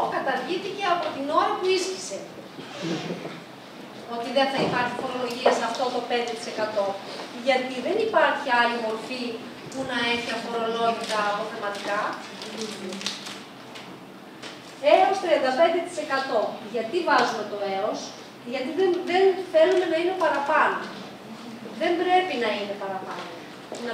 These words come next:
πηγαίνει στους εργαζόμενους ως κίνητρο παραγωγικότητας. Μπορεί δηλαδή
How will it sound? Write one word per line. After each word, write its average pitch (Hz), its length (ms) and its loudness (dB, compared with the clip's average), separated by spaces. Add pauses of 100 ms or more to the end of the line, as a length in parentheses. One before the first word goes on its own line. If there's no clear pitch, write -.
πηγαίνει 240 500 0 (240)
στους - 180 -6 (100)
εργαζόμενους 226 680 -2 (100)
ως 254 140 -6
κίνητρο 233 300 -6 (100)
παραγωγικότητας. 196 840 -6 (600)
Μπορεί 254 320 4 (120)
δηλαδή 269 460 2